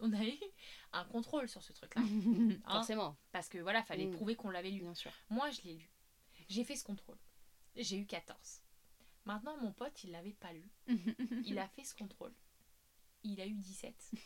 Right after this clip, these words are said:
Speaker 1: Qu'est-ce qui s'est passé ?
Speaker 3: <laughs>
Speaker 1: Qu'est-ce qui s'est passé ?
Speaker 3: Après toutes ces années, je veux qu'on me rende des comptes.
Speaker 1: J'en ai marre. Moi, j'en ai marre. Franchement, j'ai eu quatorze alors que j'avais tout donné. Euh, c'est
Speaker 3: Ouais.
Speaker 1: bon. Non, c'est bon. C'est
Speaker 3: Mm.
Speaker 1: bon. Je,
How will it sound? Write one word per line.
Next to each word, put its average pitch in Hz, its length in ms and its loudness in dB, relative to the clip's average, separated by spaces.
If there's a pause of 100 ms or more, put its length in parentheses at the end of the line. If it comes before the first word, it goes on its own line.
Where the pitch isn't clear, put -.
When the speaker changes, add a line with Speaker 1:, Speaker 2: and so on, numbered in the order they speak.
(720)
Speaker 1:
Qu'est-ce 277 260 2
qui - 240 -14
s'est - 140 8
passé ? 160 240 2 (160)
Speaker 3:
<laughs> 311 1200 12
Speaker 1:
Qu'est-ce 285 320 4
qui - 180 4
s'est 277 380 6
passé ? 226 480 4
Speaker 3:
Après 269 340 12
toutes 359 220 12
ces 302 200 12
années, 269 360 12
je 240 100 8
veux 277 220 12
qu'on 247 160 12
me 226 100 10
rende 269 300 12
des 285 140 12
comptes. 269 380 8 (160)
Speaker 1:
J'en 302 140 10
ai 311 60 8
marre. 440 420 8 (140)
Moi, 294 160 2
j'en 359 140 -4
ai 311 100 -4
marre. 311 200 2 (140)
Franchement, 240 320 -6
j'ai 226 140 0
eu 190 40 -4
quatorze 294 360 0
alors 190 180 2
que 180 60 -10
j'avais 165 180 -2
tout 302 160 -8
donné. 247 420 0 (120)
Euh, - 20 4 (100)
c'est - 160 -4
Speaker 3:
Ouais. 220 120 0
Speaker 1:
bon. 226 300 -4
Non, 269 60 -2
c'est 247 180 -6
bon. 190 60 -8 (160)
C'est 185 140 -4
Speaker 3:
Mm. - 40 -6
Speaker 1:
bon. 202 200 -6
Je, - 80 -10